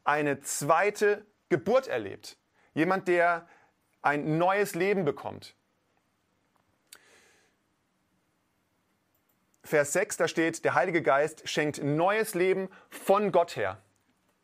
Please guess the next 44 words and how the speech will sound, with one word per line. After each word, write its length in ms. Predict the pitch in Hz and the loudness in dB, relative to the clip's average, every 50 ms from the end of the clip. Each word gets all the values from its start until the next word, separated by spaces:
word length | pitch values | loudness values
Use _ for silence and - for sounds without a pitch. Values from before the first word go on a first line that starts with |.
| _ - - 151 143 | _ -8 -8 -2 0
Das 160 | 190 202 - | 0 0 0
ist 220 | 254 - - - - - - | -2 -4 -4 -12 -14 -8 -4
die 60 | 165 | 0
Definition, 560 | 151 190 190 190 165 143 101 - 208 226 240 | 0 0 2 2 -2 -2 -2 -2 -2 -2 -2
die 80 | 175 147 | 0 0
Jesus 300 | 147 170 185 185 170 - | 0 0 0 -2 -6 -4
bringt, 380 | - 165 160 180 175 - 147 - | -4 -2 -2 -2 -6 -6 -4 0
äh, 280 | 143 151 147 147 127 | 2 2 2 0 0
wenn 140 | 131 147 151 | -2 -2 -2
die 80 | 147 - | -2 -4
Frage 300 | - 143 139 147 151 147 | 0 0 0 0 0 -4
gestellt 320 | 139 - 160 151 135 135 | -6 -2 -2 -4 -2 -2
wird, 180 | 147 135 - 110 | -6 -6 0 -2
„Was 160 | 143 147 - | -2 -2 -2
ist 160 | - 147 - | -8 -6 -4
eigentlich 220 | 143 143 147 139 | -4 -4 -4 -6
ein 40 | 147 | -10
Christ?“ 280 | 139 - 175 135 - - | -6 -6 -6 -6 -4 -6
Ein 100 | 113 107 | -10 -6
Christ 240 | - 170 202 208 - | -4 -4 -4 -4 -4
ist 80 | - | -6
jemand, 260 | - 139 143 147 139 | -6 -4 -4 -4 -2
der 120 | 127 120 - | -4 -4 -4
von 300 | - - 156 180 156 117 | -2 -4 -2 -2 -2 -2
Gott 220 | 185 214 - - | -2 -4 -4 -2
her 220 | - 127 123 120 - - - - - - | -4 -2 -4 -4 -6 -14 -20 -20 -10 -4
neu 300 | 135 147 151 165 190 196 | -2 2 2 2 2 2
geboren 460 | 160 170 117 135 147 147 143 135 110 | 0 0 2 4 4 4 4 2 0
wurde. 260 | 101 104 95 98 - - _ _ - - - - _ | -2 -2 -2 -2 -6 -10 _ _ -20 -20 -20 -12 _
Die 60 | - | 0
Geburt 340 | 143 160 139 - 190 233 233 | 0 0 2 4 2 2 2
ist 140 | 220 - - | 0 0 0
der 120 | 156 - | -2 0
Anfang 460 | - 165 220 254 247 - 196 180 180 165 | 2 0 0 0 0 0 0 0 0 -2
vom 160 | - 135 135 | -2 -2 0
Leben 500 | 135 170 190 180 147 180 240 277 - _ _ _ _ _ _ _ _ _ _ _ _ - - - - _ | 2 2 2 2 2 0 -4 -6 -10 _ _ _ _ _ _ _ _ _ _ _ _ -20 -20 -20 -6 _
und, 380 | - 165 170 170 170 170 - | 2 2 4 2 2 0 2
äh, 300 | 175 165 156 160 160 156 | 2 2 4 4 2 0
genauso 560 | - 135 - 156 147 151 156 185 196 - 202 185 | -2 -2 -2 2 4 4 2 2 0 0 -2 0
ist 240 | 180 175 160 - | 0 -2 -2 -2
eben 240 | - 160 160 151 151 | -2 -2 -2 -2 -2
diese 220 | 135 147 135 - 127 | -4 -4 -4 -2 -2
neue 340 | 127 135 151 185 196 180 | 0 2 0 2 2 0
Geburt 420 | 135 117 - 120 127 135 147 - | -2 -4 -4 -2 -2 -2 -2 -4